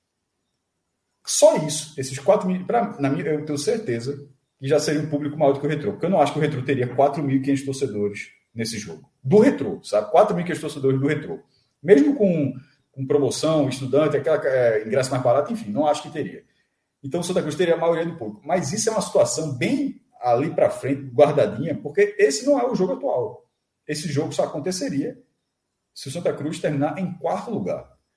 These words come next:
O Santa Cruz hoje está em terceiro. Então, eu acho que o Santa Cruz vai por etapas. Um, ganhar esse, esse jogo pra terminar, pra não depender de nenhum outro resultado, e correr do quarto lugar. Do terceiro pra cima, eu acho que o Santa Cruz tá, se ele ganhar os dois, é líder, ótimo, vai decidir no Arruda, volta, tem, vai pegar o adversário mais fácil,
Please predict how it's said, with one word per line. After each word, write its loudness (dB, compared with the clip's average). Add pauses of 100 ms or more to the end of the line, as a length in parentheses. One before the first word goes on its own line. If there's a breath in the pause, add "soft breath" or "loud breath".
O -20
Santa -2
Cruz -6
hoje -2
está -4
em -6
terceiro. -4
Então, -2
eu 4
acho 2
que -10
o -8
Santa -6
Cruz -8
vai 2
por -2
etapas. -2
Um, -4
ganhar 4
esse, -4
esse -8
jogo -8
pra -2
terminar, 0
pra -2
não -2
depender -4
de -6
nenhum -4
outro -6
resultado, 0 (600)
e -6
correr 8
do 0
quarto 4
lugar. 0
Do -8
terceiro 4
pra 2
cima, -4
eu 4
acho 0
que -12
o -12
Santa -6
Cruz -10
tá, -2
se -8
ele -6
ganhar 2
os 2
dois, 0
é 2
líder, 4
ótimo, 4
vai 4
decidir -6
no 0
Arruda, 2
volta, 0
tem, -12
vai 0
pegar 0
o 0
adversário -4
mais -2
fácil, -2